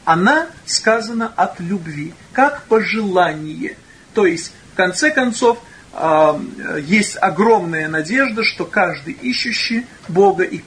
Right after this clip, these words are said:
искренне кающийся в спасении обретет. А больше здесь ничего говорить и не надо.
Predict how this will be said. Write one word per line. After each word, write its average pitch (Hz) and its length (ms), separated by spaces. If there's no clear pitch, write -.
искренне 147 520
кающийся 220 880
в - 60
спасении 196 880
обретет. 175 680
А 165 100
больше 226 340
здесь 196 300
ничего 175 480
говорить 151 420
и 151 80
не 147 100
надо. 147 200